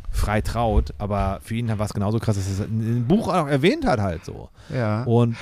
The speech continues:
Speaker 1: wir sind immer noch im Kontakt und wir schreiben uns immer noch sehr, sehr gerne und wir sehen uns auch sehr oft. Ähm,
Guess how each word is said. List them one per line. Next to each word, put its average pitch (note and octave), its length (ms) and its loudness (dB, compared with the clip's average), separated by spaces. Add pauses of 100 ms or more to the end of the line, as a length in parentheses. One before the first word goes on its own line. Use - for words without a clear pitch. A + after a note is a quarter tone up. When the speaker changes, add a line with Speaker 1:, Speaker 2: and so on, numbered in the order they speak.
Speaker 1:
wir B2+ 100 4
sind B2+ 160 2
immer F3 140 4
noch E3+ 140 4
im C#3+ 160 2
Kontakt D3 340 4
und C#3 100 0
wir B2+ 80 4
schreiben C#3 240 0
uns B2+ 80 0
immer C3+ 140 2
noch B2+ 140 4
sehr, A#2+ 120 4
sehr A#2 80 4
gerne A2 320 2
und A#2 140 2
wir G2+ 80 4
sehen F#2+ 140 6
uns A#2 100 0
auch G#2 140 -2 (100)
sehr G2+ 340 2
oft. A2+ 320 2
Ähm, F#2+ 680 6